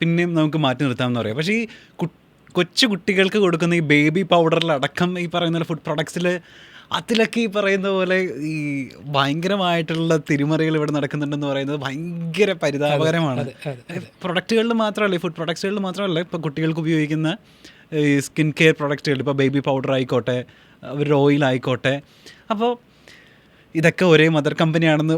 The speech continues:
Speaker 1: പറയുന്നത് എത്ര പേർക്ക് അറിയുമെന്ന് എനിക്കറിയില്ല.
Speaker 2: അതെ, അതെ.
Speaker 1: അപ്പൊ അതും ഇവിടെ ഒ-, ഒരു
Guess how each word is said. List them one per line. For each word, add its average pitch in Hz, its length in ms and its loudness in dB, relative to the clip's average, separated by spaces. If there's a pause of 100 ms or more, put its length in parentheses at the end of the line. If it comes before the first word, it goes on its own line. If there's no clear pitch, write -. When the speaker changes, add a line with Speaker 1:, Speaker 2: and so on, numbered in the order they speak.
(100)
Speaker 1:
പറയുന്നത് 156 720 2
എത്ര 151 220 2
പേർക്ക് 151 240 6
അറിയുമെന്ന് 147 380 2
എനിക്കറിയില്ല. 139 600 2 (140)
Speaker 2:
അതെ, 143 160 -6
അതെ. 131 140 -10
Speaker 1:
അപ്പൊ 185 200 -2 (540)
അതും 165 340 -2
ഇവിടെ 233 320 2 (400)
ഒ-, 160 140 -8 (220)
ഒരു 220 140 6